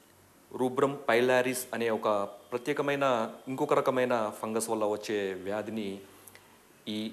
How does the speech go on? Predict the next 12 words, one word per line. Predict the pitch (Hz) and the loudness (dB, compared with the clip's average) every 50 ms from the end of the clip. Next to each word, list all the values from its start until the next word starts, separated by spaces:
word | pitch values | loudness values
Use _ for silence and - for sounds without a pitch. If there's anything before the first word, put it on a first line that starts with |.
| - - - - 113 | -10 -12 -6 -2 2
అలాబు | 117 127 135 143 139 135 | 6 6 6 6 6 2
కుసుమ | 131 - 127 - - 127 | -2 -2 -2 -2 0 -2
సంకాశ | 120 120 - 107 107 107 - 113 113 110 - 113 107 104 98 101 98 - - - - | -2 0 -2 -4 -4 -2 0 0 0 0 0 0 0 0 0 -2 -4 -8 -12 -12 -12
సిద్మ | 110 101 104 123 | -10 -8 -4 -4
కుష్టంగా | 127 - 120 - - 123 113 110 113 | -2 -2 -2 -4 -2 -2 0 0 0
మనం | 110 104 101 98 | 0 0 -2 -4
చెప్పుకోవచ్చు. | 98 - 90 - - 92 90 - - - - - - - - - - - - - | -6 -8 -12 -12 -12 -14 -14 -14 -14 -20 -20 -20 -20 -20 -20 -20 -20 -18 -10 -6
అయితే | 131 - 160 - 151 | -2 0 0 0 0
ఇది, | 147 156 156 156 - - | 0 0 -2 -2 -4 -6
ఇది | 131 143 156 | -4 -2 2
కూడా | 165 160 160 147 131 139 139 - - - - - - - - | 6 8 10 10 8 6 2 -2 -8 -14 -18 -20 -18 -14 -12
ముఖ్యంగా | 120 - - 135 135 131 131 123 | -6 0 0 2 6 8 8 8